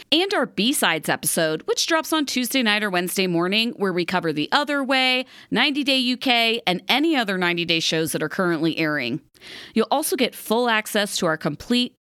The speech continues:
podcast archive. So what are you waiting for? Treat yourself. Visit realitycraycray dot com to sign up now. That's realitycraycray dot com.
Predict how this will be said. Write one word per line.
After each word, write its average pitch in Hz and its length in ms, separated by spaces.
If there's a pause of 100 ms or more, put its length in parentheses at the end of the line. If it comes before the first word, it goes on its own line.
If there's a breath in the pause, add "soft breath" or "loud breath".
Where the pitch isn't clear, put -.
(160)
podcast 180 760
archive. 139 540 (340 loud breath)
So 277 460
what 208 180
are 262 60
you 247 120
waiting 175 240
for? 151 300
Treat - 380
yourself. 160 480 (180 loud breath)
Visit 185 540
realitycraycray 208 1500 (260)
dot 196 300
com 175 380 (140)
to - 80
sign 170 300
up 165 140
now. 120 320 (260 loud breath)
That's 175 400
realitycraycray 196 1400 (200)
dot 147 280
com. 117 320